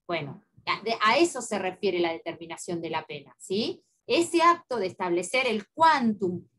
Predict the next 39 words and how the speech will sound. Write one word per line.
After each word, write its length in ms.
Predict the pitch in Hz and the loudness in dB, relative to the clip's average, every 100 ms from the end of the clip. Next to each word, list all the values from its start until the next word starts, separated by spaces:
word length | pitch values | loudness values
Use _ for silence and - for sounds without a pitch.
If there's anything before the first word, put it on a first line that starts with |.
| _ | _
y 120 | 220 | 0
la 160 | 214 190 | 0 0
modalidad 720 | 185 175 175 170 196 339 285 | 0 2 2 2 4 4 4
de 120 | 208 | 2
la 160 | 175 170 | -2 -2
pena 300 | 180 165 147 | -4 -6 -8
que 100 | 156 | -10
le, 260 | 151 156 _ | -10 -12 _
que 120 | 151 | -18
le 120 | 147 | -16
corresponde 520 | - 143 - 185 180 | -14 -12 -10 -6 -4
a 20 | 185 | -4
esa 180 | 202 | -4
persona, 640 | 214 247 262 226 208 247 - _ _ - - | -4 -6 -2 0 2 0 -2 _ _ -16 -10
eh, 720 | 196 190 180 175 170 160 156 143 _ _ _ | -2 0 2 0 0 -4 -8 -12 _ _ _
lo 180 | 156 - | -8 -2
tiene 220 | 233 269 | 0 0
que 80 | 294 | 0
hacer 220 | 285 311 | 2 2
el 100 | 339 | 4
juez 280 | 339 440 - | 4 2 0
y 160 | 233 247 | 0 2
es 180 | 330 | 0
una 200 | 294 285 | -2 -2
decisión 480 | 240 226 254 233 320 | -2 -4 -6 -4 -2
que 100 | 349 | -2
tiene 200 | 349 269 | -4 -4
que 100 | 226 | -6
ser 220 | 220 247 | -4 -4
fundada. 640 | - 240 214 214 175 147 143 | -4 0 2 6 6 4 -2
El 80 | 143 | -4
juez 160 | 220 | -4
tiene 200 | 226 277 | -2 -4
que 120 | 233 202 | -2 -2
decir 280 | 202 247 | -4 -6
las 200 | 240 214 | -2 -2
razones 760 | - 180 - 294 262 220 214 226 | -2 -4 -2 2 2 2 0 -2
y 40 | 180 | -4
explicar 800 | - 180 170 - 262 226 233 | -2 0 0 4 6 6 2